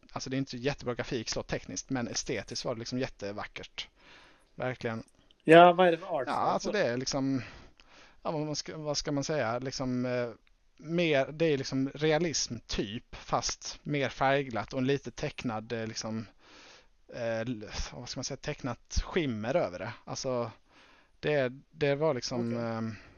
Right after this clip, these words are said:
Speaker 1: ja, väldigt drömskt, väldigt mycket, mycket färger, väldigt vackert. Ehm,
Speaker 2: Okej.
Speaker 1: det kändes väldigt mycket liksom så Indiana Jones eller Tomb Raider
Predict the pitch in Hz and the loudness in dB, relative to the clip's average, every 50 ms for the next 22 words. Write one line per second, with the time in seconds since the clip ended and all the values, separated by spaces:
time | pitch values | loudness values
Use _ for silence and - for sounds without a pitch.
0 | - - - 185 151 123 131 151 156 - - 180 147 151 151 143 131 - 156 156 | -20 -14 -8 -4 -2 -2 -2 -4 -6 -12 -10 -2 0 0 2 0 -2 -4 -10 -14
1 | 139 - 160 170 147 110 113 131 151 - - - - - - - - - 127 123 | -6 -2 2 4 4 4 2 0 0 0 -2 -2 -6 -10 -12 -10 -6 -6 -4 -4
2 | 120 113 - - 127 131 131 139 135 - - 131 120 - - 156 151 139 - - | -4 -6 -6 -4 -2 -2 -2 -2 -4 -6 -8 -10 -10 -8 -6 -4 -4 -4 -4 -10
3 | - - - 131 123 123 123 113 107 101 104 120 113 123 117 113 110 - - 120 | -10 -4 -2 -2 0 0 -2 -2 -2 -4 -4 -6 -6 -6 -6 -6 -6 -6 -6 -8
4 | - - - - - - - - - - - _ _ _ _ _ - - - _ | -8 -8 -12 -14 -16 -16 -12 -12 -12 -12 -12 _ _ _ _ _ -20 -20 -20 _
5 | - - - - - - - _ _ _ _ - - 147 131 113 113 110 110 110 | -20 -20 -20 -20 -20 -20 -20 _ _ _ _ -18 -14 -10 -8 -6 -6 -4 -4 -6
6 | 110 107 107 110 117 - 123 120 - 143 131 123 - 139 131 123 - 139 139 - | -6 -6 -6 -6 -4 -2 -2 0 2 0 0 0 -2 -2 -4 -4 -2 -6 -6 -6
7 | 123 113 113 - - 117 - - - - 156 131 127 127 117 117 117 117 135 127 | -6 -10 -10 -10 -12 -12 -10 -10 -8 -6 -4 -2 -2 -2 -2 -2 -2 -2 -2 -2
8 | 110 104 104 113 - - 113 110 - - 143 127 117 110 104 107 101 101 98 95 | -2 -2 -4 -4 -6 -6 -8 -6 -2 0 0 0 0 -2 -4 -4 -4 -4 -4 -6
9 | 98 101 - | -8 -10 -10